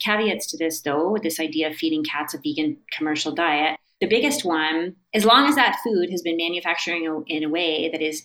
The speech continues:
nutritionally complete, like it has all of the nutrients the cats need in the right pers-, proportions, then check, no problemo. The challenge, though, is that, um,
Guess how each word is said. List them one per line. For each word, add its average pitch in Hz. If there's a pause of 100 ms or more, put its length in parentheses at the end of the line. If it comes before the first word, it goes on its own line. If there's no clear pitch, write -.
nutritionally 185
complete, 170 (160)
like 135
it -
has 139
all 208
of 196
the 156
nutrients 165
the 160
cats 151
need 170
in 202
the 170
right 165
pers-, - (100)
proportions, 208 (440)
then 185 (200)
check, 202 (340)
no 190
problemo. 185 (320)
The 196
challenge, 220
though, 175
is 170
that, 165
um, 160